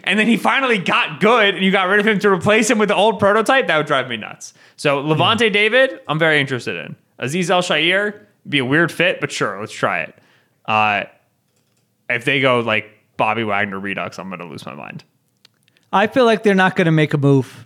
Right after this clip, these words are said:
Speaker 2: I, I feel like, 'cause like you said, I mean,
Speaker 1: I
Speaker 2: if they
Speaker 1: agree.
Speaker 2: were
Speaker 1: I
Speaker 2: willing
Speaker 1: agree.
Speaker 2: to s-, to spend in the six-ish, you know, for a linebacker, I would think they would have had interest in bringing back T J Edwards,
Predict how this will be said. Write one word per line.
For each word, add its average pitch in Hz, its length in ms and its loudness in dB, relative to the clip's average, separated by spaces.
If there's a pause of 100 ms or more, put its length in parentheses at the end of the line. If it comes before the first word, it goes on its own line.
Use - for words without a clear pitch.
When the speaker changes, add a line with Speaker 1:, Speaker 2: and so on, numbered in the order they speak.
Speaker 2:
I, 156 120 4
I 156 240 0
feel 151 260 2 (220)
like, 185 180 -2
'cause 175 160 0
like 220 160 2
you 220 80 2
said, 165 320 2
I 135 80 -2
mean, 147 140 2
Speaker 1:
I 151 120 2
Speaker 2:
if 131 60 -2
they 170 120 2
Speaker 1:
agree. 190 80 0
Speaker 2:
were 190 120 4
Speaker 1:
I 127 80 2
Speaker 2:
willing 175 140 2
Speaker 1:
agree. 190 160 0
Speaker 2:
to - 60 -12
s-, - 180 -14 (340)
to 170 140 2
spend 185 320 2
in 170 100 2
the 151 80 -2
six-ish, - 880 0
you 165 140 2
know, 185 600 -2
for 165 380 0
a 170 60 2
linebacker, 180 760 2 (180)
I 156 120 2
would 156 200 2
think 175 200 2
they 165 100 4
would 160 140 4
have 135 60 -4
had 147 140 2
interest 147 360 0
in 139 100 0
bringing 143 240 2
back 135 220 0
T 147 160 2
J 139 140 2
Edwards, 131 380 0